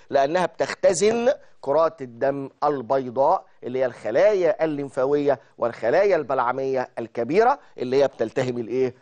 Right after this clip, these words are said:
الميكروبات. طيب امتى بقى بتشيل اللوز؟ لو حصل التهاب قوي في اللوز وبدات اللوز هنا اهو تطلع اجسام مضاده تهاجم بعض خلايا الجسم السليمه،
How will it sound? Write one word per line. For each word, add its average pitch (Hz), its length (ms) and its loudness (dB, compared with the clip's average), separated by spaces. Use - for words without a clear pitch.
الميكروبات. 110 840 -6
طيب 139 180 -2
امتى 269 220 2
بقى 220 120 6
بتشيل 208 300 -8
اللوز؟ 170 560 0
لو 127 120 2
حصل 240 340 0
التهاب 196 520 -2
قوي 160 260 -2
في 135 100 -8
اللوز 175 440 2
وبدات 262 540 0
اللوز 214 400 0
هنا 156 140 -2
اهو 160 200 2
تطلع 240 540 2
اجسام 269 400 -4
مضاده 240 480 0
تهاجم 202 720 0
بعض 202 340 0
خلايا 185 560 0
الجسم 180 440 -4
السليمه، 165 640 -2